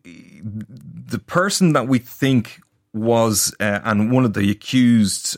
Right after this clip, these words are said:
uh, who, who's the person who piloted that first flight, he was sentenced to twenty years in prison for participating in other execution campaigns. Now, our, our Chile, wa-, um, in comparison to Argentina, has been very, very slow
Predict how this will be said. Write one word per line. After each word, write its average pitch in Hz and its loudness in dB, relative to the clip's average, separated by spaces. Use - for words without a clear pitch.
uh, 98 -8
who, 110 -12
who's 104 -4
the 95 -12
person 110 -4
who 98 2
piloted 117 -2
that 101 -4
first - -4
flight, 101 -2
he 127 -2
was 143 -2
sentenced 113 0
to 98 -6
twenty 107 0
years 104 2
in 98 -2
prison 98 -2
for 95 -8
participating 98 -4
in 101 0
other 113 -2
execution 101 -4
campaigns. 92 -6
Now, 104 -2
our, - -2
our - -4
Chile, 143 2
wa-, 120 2
um, 101 2
in 104 0
comparison 104 0
to 101 -2
Argentina, 98 0
has 95 -4
been 98 0
very, 95 0
very 92 -2
slow 98 0